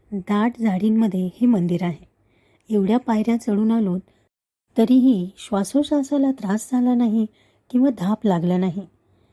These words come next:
असं हे छान शुद्ध हवेचं वातावरण असलेलं मंदिर. पहा, किती घनदाट छान असं हे झाड आहे. वाराही भरपूर येत आहे. आपण मंदिराच्या बाहेर आलेलो आहोत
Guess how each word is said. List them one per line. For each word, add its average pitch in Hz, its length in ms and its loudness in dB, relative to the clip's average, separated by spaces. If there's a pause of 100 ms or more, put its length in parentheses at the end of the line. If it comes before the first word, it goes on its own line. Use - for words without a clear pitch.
(300)
असं 269 160 0
हे 254 240 4
छान 233 420 0 (320)
शुद्ध 254 340 -2
हवेचं 220 480 0
वातावरण 190 520 -2
असलेलं 190 560 -4
मंदिर. 185 300 -2 (1120)
पहा, 202 260 0 (580)
किती - 300 0
घनदाट 214 380 2 (180)
छान 240 360 2
असं 226 160 -4
हे 208 200 0
झाड 180 240 -2
आहे. 175 260 -4 (800)
वाराही 202 380 2
भरपूर 220 360 -2
येत 190 200 -2
आहे. 196 220 -6 (1200)
आपण 226 300 0 (380)
मंदिराच्या 214 460 0
बाहेर 202 340 -2
आलेलो 208 280 0
आहोत 180 260 -4